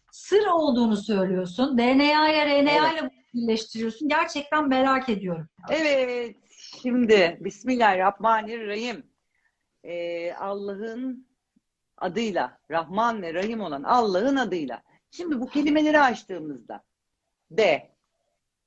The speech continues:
Speaker 2: e, içindeki Allah kelimesi ve Allah'ın yanındaki Rahman ve Rahim kelimelerine bakacağız. Yani aslında dörde ayırıyoruz. Allah, Rahman, Rahim ve B.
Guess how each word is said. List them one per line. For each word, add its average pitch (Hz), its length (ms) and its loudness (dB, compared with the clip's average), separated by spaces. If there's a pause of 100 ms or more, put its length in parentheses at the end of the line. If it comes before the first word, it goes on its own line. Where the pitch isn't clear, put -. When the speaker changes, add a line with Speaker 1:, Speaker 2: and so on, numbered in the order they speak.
(680)
Speaker 2:
e, 151 280 -8 (120)
içindeki 208 520 -2
Allah 190 440 2
kelimesi 135 580 -12 (220)
ve 156 120 -8
Allah'ın 214 420 0
yanındaki 160 480 -12
Rahman 202 500 0
ve 254 120 0
Rahim 208 280 -2
kelimelerine 117 560 -10
bakacağız. - 460 -6
Yani 180 260 4
aslında 202 460 2
dörde 170 320 6
ayırıyoruz. 110 460 -14 (200)
Allah, 147 680 -4
Rahman, 151 580 -8
Rahim 175 300 -8
ve 208 160 -4
B. 160 200 -2